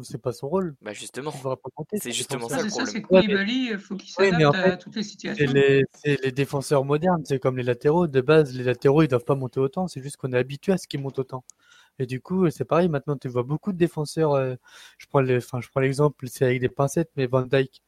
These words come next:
Speaker 1: quand il a le ballon, il monte, il monte à la, à la ligne médiane avec le ballon. Et dans ce cas-là, t'as, euh, t'as Anderson, enfin, voilà, t'as Anderson qui vient le couvrir, mais voilà, il peut monter, ça revient au même. C'est juste que c'est pas le même joueur, mais ça revient au même.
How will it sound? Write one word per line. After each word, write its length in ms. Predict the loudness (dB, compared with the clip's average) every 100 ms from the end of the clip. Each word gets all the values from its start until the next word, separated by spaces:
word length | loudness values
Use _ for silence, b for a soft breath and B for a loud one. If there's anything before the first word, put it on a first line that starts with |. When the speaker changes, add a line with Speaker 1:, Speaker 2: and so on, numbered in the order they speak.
| b b b b b b
Speaker 1:
quand 120 | 2
il 80 | 6
a 40 | 6
le 60 |
ballon, 300 | 6 6 4
il 160 | 2 -2
monte, 240 | -2 -4 -6 _ _ _ -8
il 160 | -6
monte 320 | -2 -4 0
à 360 | 2 4 2 4
la, 420 | 4 4 4 0
à 40 | 0
la 120 | 0
ligne 380 | -2 -2 -2 -2
médiane 460 | 0 2 2 -2 -12 b b b _ _ _ _ _ _ -2
avec 280 | 0 2 2
le 60 |
ballon. 340 | 4 2 0 -6 -4
Et 140 | -2 0
dans 140 | -2
ce 80 | 0
cas-là, 280 | 2 4 4
t'as, 320 | 4 6 4
euh, 220 | 4 0 -4 B B B B B 0
t'as 100 | 2
Anderson, 520 | 4 4 4 4 2
enfin, 400 | 2 -2 -2 -4 0
voilà, 200 | 2 4
t'as 140 | 2
Anderson 360 | 2 0 0 -4
qui 120 | -2
vient 80 | -4
le 60 |
couvrir, 340 | 0 2 4 4
mais 160 | 4
voilà, 200 | 4 6
il 80 | 4
peut 120 | 2
monter, 300 | -2 -2 -2
ça 140 | 0 0
revient 120 | 2
au 60 | 0
même. 240 | 0 -4 -12
C'est 160 | -8
juste 180 | -6 -2
que 80 | -2
c'est 120 | 0
pas 120 | 2
le 60 | 0
même 140 | 0
joueur, 200 | -2 -4
mais 80 | -2
ça 100 | -4
revient 140 | 0
au 60 | 0
même. 200 | -2